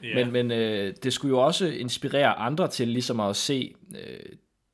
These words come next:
Speaker 2: glæden og lykken ved et, øh, frihandlende kapitalistisk samfund. Og det kunne man jo så, øh, se under jerntæppet fra, øh, Wa-, Warszawapagten.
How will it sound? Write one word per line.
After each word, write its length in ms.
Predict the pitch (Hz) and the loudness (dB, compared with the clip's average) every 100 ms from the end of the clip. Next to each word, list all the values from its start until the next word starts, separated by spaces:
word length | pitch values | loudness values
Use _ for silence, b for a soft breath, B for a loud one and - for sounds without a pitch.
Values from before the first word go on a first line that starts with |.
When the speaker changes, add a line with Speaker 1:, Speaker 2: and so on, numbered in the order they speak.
| _ | _
Speaker 2:
glæden 500 | - 113 117 131 143 | 0 4 6 6 4
og 220 | 101 85 104 | 0 -4 -2
lykken 480 | 127 156 156 113 123 | 0 2 0 -2 0
ved 220 | 117 120 120 B B B | 0 0 -4 B B B
et, 220 | - - | -12 -8
øh, 120 | 80 50 - - - - | -8 -8 -12 -20 -20 -18
frihandlende 840 | - - 160 151 123 123 123 117 110 | -10 2 4 6 4 4 2 0 -2
kapitalistisk 920 | - 123 120 123 113 123 - 110 - | -4 -6 -4 -2 -2 -2 -4 -6 -4
samfund. 560 | - 104 113 - 104 - _ B B B | -2 0 -2 -4 -6 -8 _ B B B
Og 80 | |
det 80 | 131 | 0
kunne 100 | 156 | 2
man 100 | 151 | 4
jo 80 | 127 | 4
så, 400 | - 127 127 117 | 6 6 8 8
øh, 300 | 104 95 95 123 b b b | 6 0 -2 -8 b b b
se 320 | - - 135 98 | -6 0 0 2
under 200 | 117 110 | 2 2
jerntæppet 600 | 107 120 - 117 107 107 | 2 2 0 0 0 -4
fra, 440 | - 98 95 78 | -2 -2 -2 -4
øh, 60 | 60 - - _ _ _ _ _ _ _ - | -8 -14 -16 _ _ _ _ _ _ _ -20
Wa-, 360 | - 117 113 | -4 -4 -2
Warszawapagten. 1120 | 117 110 131 123 139 120 - 113 - - 104 | -2 2 4 4 4 0 2 2 0 -8 -8